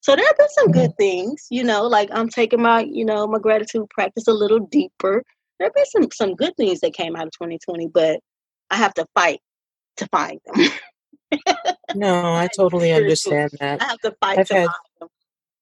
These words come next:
Speaker 2: Yeah, I, I understand. I, and yeah, there have been some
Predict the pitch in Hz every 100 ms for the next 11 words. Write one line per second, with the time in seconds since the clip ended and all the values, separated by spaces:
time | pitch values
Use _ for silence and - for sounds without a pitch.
0 | _ - 240 196 165 160 165 185 180 180
1 | 185 185 170 - 165 156 156 156 143 165
2 | 160 160 151 _ _ _ - 175 160 156
3 | - _ _ _ _ _ _ 190 226 254
4 | 139 139 147 185 202 180 175 165 170 156
5 | 151 143 143